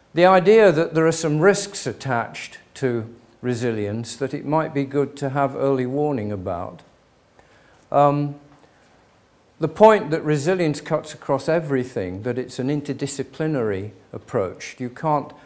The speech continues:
chop organisms up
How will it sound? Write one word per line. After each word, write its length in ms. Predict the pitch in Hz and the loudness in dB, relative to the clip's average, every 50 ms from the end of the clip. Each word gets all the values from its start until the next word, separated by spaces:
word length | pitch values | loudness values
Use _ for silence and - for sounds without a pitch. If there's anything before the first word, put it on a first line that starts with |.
| - _ _ _ _ _ _ _ - | -20 _ _ _ _ _ _ _ -8
chop 460 | - - 185 160 143 - - - - - | 2 6 6 6 6 4 0 -10 -6 0
organisms 800 | 151 147 147 139 143 135 131 131 127 110 127 120 120 117 107 | 2 2 4 4 2 2 0 0 -2 -2 -4 -4 -4 -2 2
up 460 | 135 139 117 101 - - - - - | 2 4 4 2 0 -4 -16 -20 -20